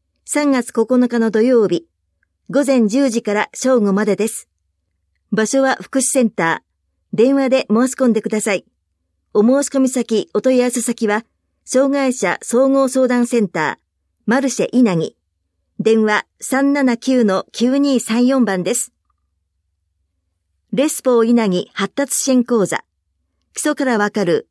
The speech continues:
注意欠如多動症、エーディーエイチディー。注意欠如多動症、エーディーエイチディーについて、基本的な知識から脳機能の視点、医学的診断の位置づけなど、複数の視点からお伝えします。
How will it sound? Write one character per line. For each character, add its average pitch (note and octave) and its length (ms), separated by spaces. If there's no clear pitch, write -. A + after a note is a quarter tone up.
注 C4+ 180
意 C#4 140
欠 B3+ 280
如 E3 300
多 F#3+ 120
動 B3 220
症、 G3+ 380
エ B3+ 200
ー - 20
デ B3+ 80
ィ B3+ 180
ー - 60
エ A3+ 120
イ A3+ 40
チ A3 140
デ A3 120
ィ E3+ 100
ー。 - 60
注 C#4+ 200
意 C#4+ 140
欠 B3+ 260
如 F3+ 200
多 G3 140
動 A#3+ 220
症、 G3+ 400
エ A#3+ 160
ー C4 40
デ C4 80
ィ C4 140
ー A3+ 120
エ - 20
イ A#3+ 40
チ B3 120
デ C4+ 100
ィ C4 40
ー B3 40
に F#3+ 140
つ A3 100
い G3 100
て、 F3+ 220
基 A3+ 140
本 C#4 180
的 C#4 180
な C4+ 140
知 C4+ 160
識 - 200
か G3 120
ら - 160
脳 B3+ 220
機 C#4 160
能 B3+ 160
の F3 140
視 - 120
点、 E3+ 220
医 G3 80
学 C4 220
的 C4+ 200
診 A#3+ 260
断 A3 220
の G3+ 140
位 D#3 60
置 B3 140
づ A3+ 120
け A#3+ 120
な A3+ 120
ど、 F3+ 180
複 - 200
数 D4+ 220
の A#3+ 120
視 - 100
点 A#3+ 180
か A#3+ 120
ら B3+ 160
お F#3 80
伝 F#3+ 240
え G3 40
し F3+ 140
ま F3+ 100
す。 - 180